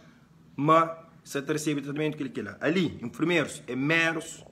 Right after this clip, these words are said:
entregar, entregadores de comida. Aquele mulher que morre de covid dezenove é minha avó. E depois que morre, que vai fazer o teste, que não achar tudo positivo dentro de casa.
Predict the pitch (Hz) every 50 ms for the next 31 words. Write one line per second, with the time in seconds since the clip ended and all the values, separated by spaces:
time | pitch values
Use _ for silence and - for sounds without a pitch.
0 | - - 131 120 139 139 139 139 139 139 135 135 131 - 135 123 - 135 127 127
1 | 131 143 147 143 139 - 107 139 143 - - 127 123 117 104 - - - - -
2 | - - - _ - - - - _ _ - - - - _ - - 143 156 156
3 | 147 208 202 185 180 175 165 160 160 151 143 123 139 123 143 131 131 135 131 131
4 | 127 107 107 127 143 156 147 127 113 92 - - - - - 117 120 143 165 185
5 | 175 - - 120 131 107 92 - - - - - - - - - - - - -
6 | - - - - - - - - - - - - - 117 113 113 120 - - 196
7 | 202 185 - - - - - 143 135 156 170 160 139 120 113 - 120 120 - 135
8 | 123 120 135 123 123 123 156 147 127 - - - 117 127 127 123 - 127 127 120
9 | 127 127 - 160 151 151 147 - 147 120 127 - 135 123 117 101 113 113 113 107
10 | 95 - - 104 101 98 - -